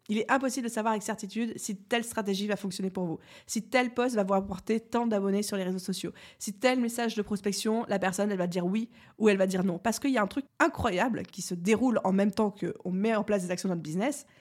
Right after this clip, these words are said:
qui s'appelle la vie, qui s'appelle les circonstances extérieures, qui s'appelle les autres personnes.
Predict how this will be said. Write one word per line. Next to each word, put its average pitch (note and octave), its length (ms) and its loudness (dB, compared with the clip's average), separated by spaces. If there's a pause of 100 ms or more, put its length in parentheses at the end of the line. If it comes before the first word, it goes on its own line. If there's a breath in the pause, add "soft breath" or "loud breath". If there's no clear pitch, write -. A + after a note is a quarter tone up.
(140 soft breath)
qui - 80 -8
s'appelle C4+ 280 2
la A3+ 120 4
vie, A#3 320 2 (400 loud breath)
qui - 60 -10
s'appelle C#4 240 8
les B3+ 60 2
circonstances C4 680 -2
extérieures, F3 460 -2
qui - 60 -12
s'appelle C4+ 300 4
les A3 220 2
autres B3 240 -2
personnes. G#3 460 -2